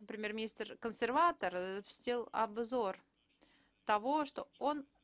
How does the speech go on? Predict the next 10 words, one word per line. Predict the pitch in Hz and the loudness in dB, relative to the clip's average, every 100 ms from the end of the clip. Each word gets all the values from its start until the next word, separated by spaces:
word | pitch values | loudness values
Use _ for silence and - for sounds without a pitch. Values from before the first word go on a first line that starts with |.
| - | -6
назвал | 208 202 196 214 208 | 2 2 2 2 0
коммерциализацией | - 226 214 208 220 226 277 277 254 - | -2 -2 -2 -2 -2 4 4 4 -2 -2
и | |
сексуализацией | - 302 285 - 240 208 202 233 233 - 240 | 0 -2 0 4 6 6 6 6 6 0 -2
детства. | 208 202 269 247 - 180 160 - _ _ _ _ _ _ _ _ _ _ - - - _ _ - - | -2 2 2 2 -6 -8 -8 -12 _ _ _ _ _ _ _ _ _ _ -18 -14 -14 _ _ -20 -12
Исследование | - 233 294 247 226 226 226 | -8 -2 0 -2 -4 -2 -2
это | 214 | 0
провёл | 214 214 240 | 0 2 2
очень | 233 214 | 0 -2
уважаемый, | 185 202 214 208 196 | -2 0 -2 -2 -2